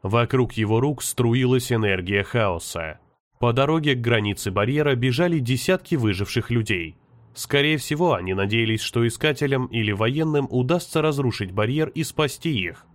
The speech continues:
Но у десятого были другие планы. Он взмахнул руками, и из его ладоней вырвался поток энергии. Фиолетовое пламя сожгло все на своем пути, оставив от людей лишь горстки пепла. «Знаете», я выдавил нервный смешок,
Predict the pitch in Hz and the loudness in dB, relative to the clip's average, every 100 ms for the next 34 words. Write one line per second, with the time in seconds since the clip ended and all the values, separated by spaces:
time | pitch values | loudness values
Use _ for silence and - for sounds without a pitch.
0 | _ _ _ 95 107 113 110 117 - 185 | _ _ _ 0 2 2 2 0 2 2
1 | 175 156 123 101 98 110 127 131 117 90 | 2 0 0 0 0 0 0 0 -2 -2
2 | 95 90 82 78 73 _ - 110 110 107 | -4 -4 -4 -10 -14 _ -6 0 2 0
3 | 101 110 - 113 104 110 107 151 110 82 | 0 0 0 -2 0 0 0 0 0 -6
4 | 78 110 113 104 107 107 107 110 143 151 | -4 0 0 0 0 0 2 2 2 0
5 | 139 135 190 180 170 151 123 107 98 85 | 0 2 2 2 0 -2 0 -2 -2 -4
6 | 104 107 92 87 85 78 - _ _ _ | 0 0 -2 -4 -6 -8 -12 _ _ _
7 | - 135 120 117 113 117 107 113 - 143 | -2 0 2 2 0 0 0 0 0 0
8 | 104 82 - 147 127 135 156 135 - 151 | -2 -6 -2 -2 0 0 0 0 2 2
9 | 98 90 101 95 92 - 101 - 151 131 | 2 -2 -2 -2 -2 -2 -4 0 -2 -2
10 | - 127 - 156 139 127 127 117 117 131 | 0 0 0 0 0 0 -2 0 0 2
11 | 147 131 143 117 113 175 - - 127 117 | 2 2 0 0 2 0 0 -4 -2 0
12 | 90 85 78 69 _ _ - 131 135 175 | -2 -6 -10 -10 _ _ -2 0 2 2
13 | 175 139 - 87 - _ _ - 104 107 | 2 -2 -2 -4 -6 _ _ -4 0 0
14 | 107 156 151 147 120 95 85 95 - 117 | 0 -2 0 0 2 0 -2 -4 -4 -4
15 | - 101 82 - | -2 -4 -6 -10